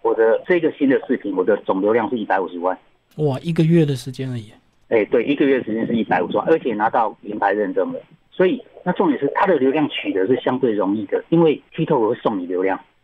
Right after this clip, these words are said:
Speaker 1: 这也就是为什么去年，为什么用流量为王，因为去年我们都还记得那个川普，他不是在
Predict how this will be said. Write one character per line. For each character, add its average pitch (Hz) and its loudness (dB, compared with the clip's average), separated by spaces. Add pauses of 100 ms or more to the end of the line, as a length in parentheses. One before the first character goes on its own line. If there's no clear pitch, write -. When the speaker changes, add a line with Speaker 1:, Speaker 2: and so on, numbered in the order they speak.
(160)
Speaker 1:
这 226 4
也 139 2
就 151 2
是 165 0
为 165 2
什 120 -6
么 101 -4
去 135 0
年， 92 -4 (280)
为 175 4
什 - -6
么 120 0
用 139 2
流 110 4
量 113 0
为 101 2
王， 92 0 (340)
因 190 2
为 180 2
去 - 0
年 98 -2 (240)
我 110 2
们 113 0
都 151 4
还 135 0
记 127 -4
得 95 2
那 - -6
个 95 4
川 123 0
普， - -6 (180)
他 - -2
不 123 -6
是 107 -8
在 120 2